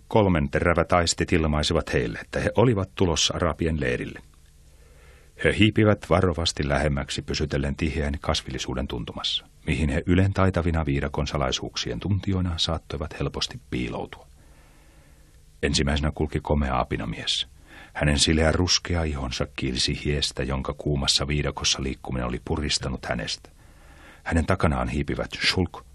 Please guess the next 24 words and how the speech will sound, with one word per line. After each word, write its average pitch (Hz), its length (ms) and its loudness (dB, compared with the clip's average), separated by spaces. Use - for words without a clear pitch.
ja 64 120 -2
Taklat - 560 -4
jumalaisen 76 600 4
johtajansa 69 600 -2
kummallisina 69 640 0
pörröisinä 71 720 -2
pilakuvina. - 680 -6
Äänettömästi 76 760 0
he - 120 -2
etenivät 92 560 0
paaluaitaa 78 680 0
ympäröivän 80 600 0
aukean 78 520 -2
laitaan 64 500 -2
ja - 140 -12
kiipesivät 71 560 0
ison 90 380 -2
puun 71 320 -2
alimmille 76 500 -4
oksille, - 540 -8
mistä - 260 -6
näkivät 67 480 -6
vihollisen 65 500 -4
leiriin 85 420 0